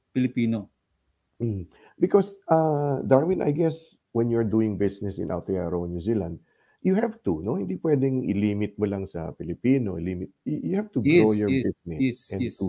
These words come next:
Speaker 2: reach
Speaker 1: I,
Speaker 2: out
Speaker 1: I,
Speaker 2: to
Speaker 1: I saw that one, yeah. Ang target ko
Speaker 2: Mm-mm.
Speaker 1: kasi muna, una,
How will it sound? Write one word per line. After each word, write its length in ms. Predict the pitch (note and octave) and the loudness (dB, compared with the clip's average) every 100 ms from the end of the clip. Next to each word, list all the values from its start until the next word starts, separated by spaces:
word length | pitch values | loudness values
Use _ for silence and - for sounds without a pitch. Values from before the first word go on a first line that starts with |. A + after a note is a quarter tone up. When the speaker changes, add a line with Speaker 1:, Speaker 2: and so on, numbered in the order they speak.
| E2+ | 0
Speaker 2:
reach 240 | G2 G#2 | 0 0
Speaker 1:
I, 80 | C#3 | 0
Speaker 2:
out 220 | F2 F2 | 0 0
Speaker 1:
I, 160 | C3 B2+ | -2 -2
Speaker 2:
to 160 | F2 E2+ _ _ _ _ | -2 -6 _ _ _ _
Speaker 1:
I 60 | B2 | -6
saw 160 | A#2+ C#3 | -2 -2
that 180 | B2+ B2 | -2 -4
one, 180 | A#2+ A2 A2 | -6 -4 -6
yeah. 160 | G#2 - _ _ | -10 -14 _ _
Ang 160 | D3+ F3 | -2 4
target 320 | G#3+ A#3+ C#4 | 6 6 2
ko 80 | - | 2
Speaker 2:
Mm-mm. 80 | G#3+ | 2
Speaker 1:
kasi 100 | G3+ | 4
muna, 400 | F#3+ F#3 D#3+ C3 | 4 6 4 4
una, 400 | G3 E3+ A#2 G#2+ | 4 4 2 -2